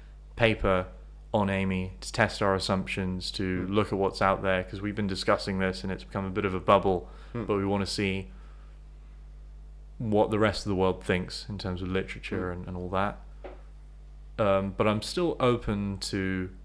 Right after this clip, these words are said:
Speaker 1: other things. I mean, I think agriculture in general is interesting. For my master thesis, I'm looking at doing something with insects.
Speaker 2: Hmm.
Speaker 1: So not only how do you, well, if you have a crate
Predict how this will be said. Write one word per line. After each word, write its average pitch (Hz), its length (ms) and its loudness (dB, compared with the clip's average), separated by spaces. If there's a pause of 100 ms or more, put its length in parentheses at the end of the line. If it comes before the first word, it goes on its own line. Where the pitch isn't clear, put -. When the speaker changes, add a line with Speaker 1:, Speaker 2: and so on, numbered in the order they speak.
(280)
Speaker 1:
other 104 260 2
things. 90 480 -4 (120)
I 104 60 -8
mean, 98 80 -2
I 98 60 -2
think 113 200 -6 (120)
agriculture 98 580 -2
in 95 100 -2
general 95 320 0
is 87 100 -2
interesting. 95 600 -2 (560)
For - 120 -2
my 104 120 8
master 120 420 6
thesis, 101 440 -4
I'm 98 180 0
looking 110 360 2
at 101 100 0
doing 101 200 2
something 95 280 -2
with 92 140 -2
insects. - 640 -4 (200)
Speaker 2:
Hmm. 113 120 -6 (340)
Speaker 1:
So 90 360 0 (560)
not 104 180 4
only 98 240 2
how 98 180 0
do 98 80 -2
you, 95 400 -4 (640)
well, 87 340 2
if - 180 -6
you 107 60 0
have 101 80 2
a 101 60 0
crate - 480 0